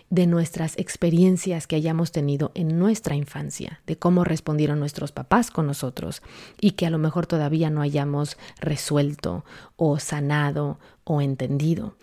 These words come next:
Y el tema de cuidarnos a nosotras mismas a nivel físico, de nuestra calidad de sueño, etcétera, ese tema lo voy a tocar específicamente en otro episodio, pero recordemos que es un factor clave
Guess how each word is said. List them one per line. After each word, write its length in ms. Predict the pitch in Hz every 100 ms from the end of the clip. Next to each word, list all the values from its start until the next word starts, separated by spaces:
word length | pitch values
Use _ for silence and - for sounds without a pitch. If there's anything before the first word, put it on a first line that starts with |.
| - - - -
Y 200 | 220 202
el 120 | 180
tema 260 | 196 208 202
de 140 | 175
cuidarnos 760 | - 160 165 165 170 165 165 -
a 60 |
nosotras 500 | 160 156 170 160 156
mismas 540 | 170 160 160 151 156 143
a 40 |
nivel 300 | 156 156 156
físico, 800 | - 180 156 165 147 - 156 156 - - -
de 260 | 160 165 160
nuestra 380 | 160 156 151 151
calidad 380 | 147 151 151
de 100 | 156
sueño, 720 | 151 - 190 185 170 165 160 143
etcétera, 580 | 139 185 175 175 170 -
ese 220 | 220 220
tema 240 | 202 180
lo 100 | 165
voy 160 | 147 156
a 40 |
tocar 400 | 156 151 151 151 - - -
específicamente 1040 | - - 143 - 170 175 160 147 147 - 165
en 100 | 147
otro 220 | 143 156
episodio, 560 | 147 143 135 139 175 208 _
pero 340 | 190 170 160 -
recordemos 840 | 170 156 180 160 175 180 185 -
que 300 | 165 151 143 - - -
es 220 | 185 -
un 100 | 196
factor 500 | - 160 - 160 165
clave 520 | - 156 139 143 -